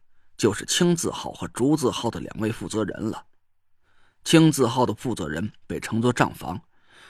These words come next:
竹字号的负责人被称作掌柜，就是名单上这两位。”我恍然大悟，名单上一共写着五个人，其中居士和侍女两个职务下边打了个问号，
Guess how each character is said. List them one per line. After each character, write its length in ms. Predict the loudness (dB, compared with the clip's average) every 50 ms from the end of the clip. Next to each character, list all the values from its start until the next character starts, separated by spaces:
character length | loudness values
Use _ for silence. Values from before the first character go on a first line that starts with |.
| -20 _ 2
竹 220 | 6 8 8 8
字 120 | 6 4 2
号 180 | 2 0 -2 -2
的 100 | -2 -4
负 180 | -6 -6 -6
责 140 | -6 -6 -8
人 260 | -8 -8 -8 -8 -8 -8
被 120 | -8 -8 -6
称 200 | -6 -6 -6 -6
作 120 | -6 -6
掌 220 | -6 -8 -12 -12 -10 -6
柜， 200 | -4 -6 -6 -6 -14 -20 _ -20 _ _ _ -20 -20 _ _ -2
就 240 | 4 4 4 4 4
是 100 | -2 -8
名 240 | -6 -4 0 2
单 220 | 4 4 4 4 4
上 120 | 0 -4
这 120 | -6 -8 -10
两 240 | -10 -12 -12 -14
位。” 200 | -14 -14 -16 -18 -20 -20 -20 _ -20 _ -20 -20 -20 -20 _ _ -20 _ _ _ _ _ _ _ _ _ _ _ _ _ _ _
我 200 | 8 10 10 10
恍 300 | 10 8 6 6 6 8
然 220 | 6 6 6 4 4
大 200 | 2 2 2 0
悟， 300 | -2 -2 -4 -4 -6 -10 _ _ _
名 300 | 2 4 4 4 4 4
单 180 | 4 4 4 4
上 160 | 2 4 4
一 200 | 4 4 2 0
共 180 | 0 0 0
写 260 | 0 0 -4 -8 -6 -2
着 140 | 0 0
五 220 | 0 0 -4 -6 0
个 120 | 2 2 2
人， 200 | 2 -2 -10 -18 _ _ _ _ _ -20 -20 _ -8
其 260 | -2 2 2 4 4
中 220 | 4 4 2 2
居 280 | 0 -2 -2 -2 0 0
士 220 | 0 2 4 4
和 140 | 6 6 4
侍 300 | 4 2 2 4 4 6
女 200 | 6 6 6 6
两 180 | 6 6 6 6
个 120 | 4 4
职 180 | 2 2 2 4
务 240 | 4 4 4 2 0
下 300 | 0 4 4 4 4 4
边 200 | 4 2 2 2
打 140 | -2 -4 -6
了 140 | -6 -6 -2
个 100 | 0 2
问 180 | 4 4 4 2
号， 320 | 2 0 -2 -2 -2 -4